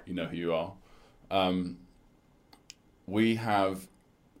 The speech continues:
uh, with those nine hundred characters, which is a lot, but we've unlocked way more useful words than we normally would have because of the just incredible analysis that we've done. So, put it this way,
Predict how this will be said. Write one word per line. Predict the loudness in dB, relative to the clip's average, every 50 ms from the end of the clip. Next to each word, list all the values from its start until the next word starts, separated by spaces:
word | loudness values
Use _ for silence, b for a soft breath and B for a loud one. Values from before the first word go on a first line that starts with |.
| _ _ _ 0
uh, | 0 0 0 0
with | 2 2 6 8
those | 10 10 10 10
nine | 8 6 6 6
hundred | 6 2 0 -2 -4
characters, | -2 -2 0 0 -2 -4 -6 -10 -8
which | -6 -6 -6 -6 -8 -10 -8 -6
is | -4 -4 0
a | 4
lot, | 6 8 8 8 6 4 B B B B B B _ -6
but | -4 -2
we've | 0 2
unlocked | 4 4 6 6 4 4 2 -4
way | -8 -6 -2 0 0 2 2
more | 2 2 4 4 2 2 0 -2 -4
useful | 0 2 4 4 4 2 0 0 0 0
words | 2 4 6 6 6 4 2 -2
than | -4 -4 -4
we | -2 0
normally | 0 2 2 2 2 0 0 -2
would | -4 -6 -8
have | -10 -12 -14 -12 -10
because | -8 -8 -8 -10 -8 -2 2 4 4 4 4 2 0 0
of | 0 2 2 2 0 -4 -8 -14 -20 b b b b b b b b b _ _ _ -10
the | -6 -2 0 0 0 -2 -4 -8 -12 -20 _ _ _ _
just | -14 -12 -8 -8
incredible | -8 -4 0 2 2 4 4 4 2
analysis | 2 2 2 2 2 2 0 0 -4 -8
that | -8 -10
we've | -12 -10 -8
done. | -8 -8 -8 -10 -14 -20 _ _ _ _ _ _ _ _ _ _ _ _ _ _ _ _ _ _ _ _ -20 -20 -20 _
So, | -6 0 4 4 6 6 4 2 B B B B B B B B B B B B B _ _ _ _ _ _ _ _ _ _ _ _ _ _ _ _ _ _ _
put | 2 4 4
it |
this | 4 4 4
way, | 2 2 2 0